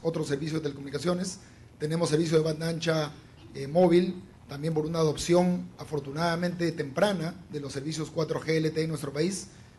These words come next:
que nos sitúa en una posición privilegiada con respecto a la región.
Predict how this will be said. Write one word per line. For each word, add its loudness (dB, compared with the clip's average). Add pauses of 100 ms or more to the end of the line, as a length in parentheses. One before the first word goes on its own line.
que -6
nos -2
sitúa 6
en 2
una 2
posición -2
privilegiada 2
con -8
respecto -8
a -4
la -6
región. 0